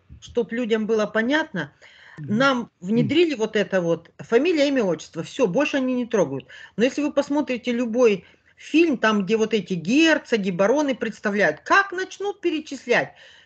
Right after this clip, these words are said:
Speaker 1: Ге-, Зигфрид, Фридрих, там, э, э, Эрих, Мария,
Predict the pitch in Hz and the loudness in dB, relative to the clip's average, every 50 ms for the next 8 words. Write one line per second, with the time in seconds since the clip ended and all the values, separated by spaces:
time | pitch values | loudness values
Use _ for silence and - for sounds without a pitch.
0 | _ - 185 196 185 190 233 277 269 226 220 254 339 359 349 359 - 349 339 359 | _ -16 -14 -12 -10 -8 -6 -6 -6 -6 -2 0 2 2 2 0 -2 0 2 2
1 | 349 349 - 240 233 302 349 359 339 330 - 339 320 339 311 302 - - 330 330 | 2 0 -2 -2 0 2 4 2 2 2 0 0 2 2 0 -2 -2 0 2 2
2 | 330 320 294 - - - - - _ - 262 269 269 262 254 254 254 247 254 247 | 2 2 -2 -8 -12 -18 -18 -8 _ 4 4 6 6 8 8 8 8 6 4 2
3 | 202 226 254 247 - 185 214 254 302 349 349 349 330 330 311 - - 269 285 311 | 0 0 2 2 0 0 -2 -2 0 0 0 0 0 -2 -2 -4 -6 -4 -2 0
4 | 320 320 311 320 330 320 311 320 294 254 | 0 0 0 0 0 0 0 -2 -4 -4